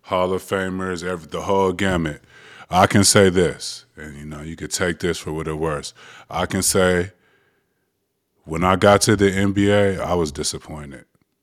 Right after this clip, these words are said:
Just a little bit. The thing that I saw on television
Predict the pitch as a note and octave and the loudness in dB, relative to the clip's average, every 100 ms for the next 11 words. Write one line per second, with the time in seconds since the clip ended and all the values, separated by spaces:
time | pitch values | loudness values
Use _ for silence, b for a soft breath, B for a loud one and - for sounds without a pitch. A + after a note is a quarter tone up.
0 | _ _ _ _ _ _ _ _ _ _ | _ _ _ _ _ _ _ _ _ _
1 | _ _ _ _ _ _ _ _ _ _ | _ _ _ _ _ _ _ _ _ _
2 | _ _ _ _ _ _ _ _ _ _ | _ _ _ _ _ _ _ _ _ _
3 | _ _ _ _ _ - - E2 E2+ F2 | _ _ _ _ _ -16 -12 -4 -2 0
4 | F2+ F2+ F2+ F2+ E2+ - F2+ F2 E2 D#2+ | 0 0 0 0 -2 -6 -6 -4 -4 -6
5 | D#2+ D2+ D#2 G2 F#2 F2+ F2 F2+ F2+ - | -6 -8 -8 -6 -4 -4 -4 -2 -2 -2
6 | F#2 F2 F2 D#2+ G2+ F2+ E2 E2+ D#2 E2 | -2 -2 -4 -4 -4 -4 -4 -4 -4 -6
7 | E2 | -10